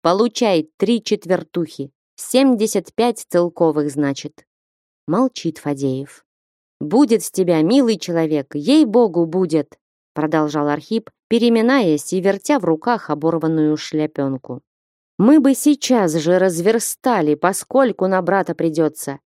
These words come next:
и велели бы Софронке в книге расписаться. Получили, мол, в Казани постольку-то, аль там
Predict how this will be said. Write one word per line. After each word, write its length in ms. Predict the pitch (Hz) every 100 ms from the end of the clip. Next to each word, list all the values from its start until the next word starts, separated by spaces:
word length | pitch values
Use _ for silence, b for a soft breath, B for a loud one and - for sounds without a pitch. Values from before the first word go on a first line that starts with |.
| _
и 100 | 220
велели 360 | 233 277 311 277
бы 140 | 220
Софронке 640 | 233 226 - 294 247 - 175
в 100 | -
книге 460 | 208 269 277 196
расписаться. 920 | 196 233 - 277 - 180 165 - 170 160 _
Получили, 560 | - 311 277 - 240 214
мол, 240 | 196 185
в 120 | 180 -
Казани 480 | 202 196 285 220
постольку-то, 880 | 185 220 - 233 214 175 185 180 165 _ _
аль 200 | 262 226
там 340 | 196 226 214